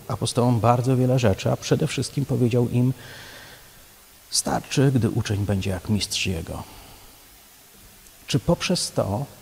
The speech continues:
e, wszystkie te słowa stają się aktualne wobec nas osobiście? Ja myślę, że tak. Ale kiedy przyjrzymy się,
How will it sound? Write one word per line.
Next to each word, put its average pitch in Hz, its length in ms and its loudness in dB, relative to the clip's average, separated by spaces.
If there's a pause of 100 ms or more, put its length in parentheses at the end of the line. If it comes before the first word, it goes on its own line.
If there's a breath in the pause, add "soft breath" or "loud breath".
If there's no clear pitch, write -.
(720)
e, 113 220 0
wszystkie - 520 -2
te 101 200 -2
słowa 107 500 0
stają 104 340 0
się - 200 -4
aktualne 113 640 0
wobec 95 360 -2
nas 104 220 2
osobiście? - 640 -6 (1160)
Ja 104 140 2
myślę, 107 420 -4
że 147 120 -2
tak. - 360 -6 (1600 loud breath)
Ale 113 200 4
kiedy 127 240 2
przyjrzymy 156 500 0
się, 120 340 0